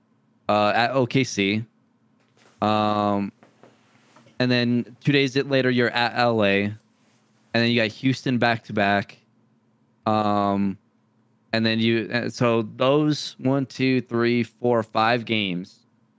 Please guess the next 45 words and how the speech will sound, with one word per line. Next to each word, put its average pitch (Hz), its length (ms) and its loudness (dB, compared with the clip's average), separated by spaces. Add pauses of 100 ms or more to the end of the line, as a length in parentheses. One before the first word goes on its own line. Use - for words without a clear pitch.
(220)
that 110 200 0
week, 113 180 2
that's 147 200 0
a 160 40 2
lot 110 300 4
of 117 100 0
games 113 380 0
in 113 80 2
a 104 60 2
one 107 280 0
week. 123 460 0 (640)
Rest 117 240 0
them. 95 240 -2 (160)
And 120 360 -2
honestly, 135 580 0
you 131 340 2
should 139 180 -2
be 139 100 0
able 139 100 2
to 123 60 -2
beat 117 260 -4
Houston 131 400 -2
twice, 120 560 0 (540)
um, 107 520 0
and 117 160 -2
you 117 100 0
can 120 140 -2
beat 117 160 -2
Detroit. 101 320 -2
You 120 100 2
should 131 160 -8
be 151 60 2
able 143 100 2
to 127 40 -2
go 127 100 2
three 110 220 -2
and 104 100 -4
two 101 120 -2
in 90 60 -2
those 87 160 -2
five 85 200 -2
games, 80 340 -8
even 104 220 0
without 92 240 -2
Jokic. 85 480 -6